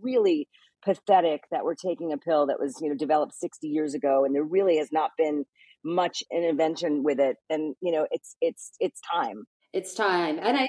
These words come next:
Speaker 2: think it's also, it was great for us to, like, Miranda, when we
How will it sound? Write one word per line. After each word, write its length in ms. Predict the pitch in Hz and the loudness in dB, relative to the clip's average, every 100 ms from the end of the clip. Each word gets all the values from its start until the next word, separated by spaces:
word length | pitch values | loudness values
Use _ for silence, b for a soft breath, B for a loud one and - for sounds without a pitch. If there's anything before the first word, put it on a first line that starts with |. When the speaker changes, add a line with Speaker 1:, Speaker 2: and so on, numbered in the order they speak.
| - | 0
Speaker 2:
think 220 | 370 359 | 0 2
it's 160 | 311 | 2
also, 360 | 208 269 254 214 | 2 0 0 -4
it 160 | 175 208 | -2 -2
was 280 | 202 180 165 | -4 -6 -6
great 380 | 202 214 208 | -2 -2 -2
for 220 | 220 190 170 | -8 -8 -6
us 340 | 170 165 - - | -8 -10 -16 -10
to, 420 | 202 175 160 156 151 | -4 -4 -4 -6 -6
like, 240 | 151 139 - _ _ _ - | -8 -8 -14 _ _ _ -10
Miranda, 360 | 185 180 170 | -6 -4 -2
when 240 | 165 170 151 | -2 -4 -4
we 560 | 190 202 208 427 214 | -4 0 0 -2 -6